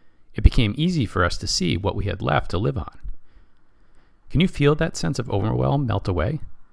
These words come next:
Saving up front rather than attempting to save what's left is the mindset shift that can help you get where you want to go. While this approach will put some limits in place, those limits are ones that you get to choose.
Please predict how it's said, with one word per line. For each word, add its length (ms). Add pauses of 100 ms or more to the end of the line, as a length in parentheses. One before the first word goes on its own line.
(720)
Saving 400
up 160
front 320
rather 300
than 160
attempting 400
to 80
save 320
what's 240
left 480 (100)
is 160
the 80
mindset 480
shift 400
that 140
can 100
help 240
you 140
get 260
where 140
you 120
want 200
to 40
go. 360 (1040)
While 160
this 160
approach 400
will 100
put 320
some 220
limits 260
in 100
place, 520 (500)
those 220
limits 280
are 80
ones 360
that 160
you 160
get 160
to 100
choose. 480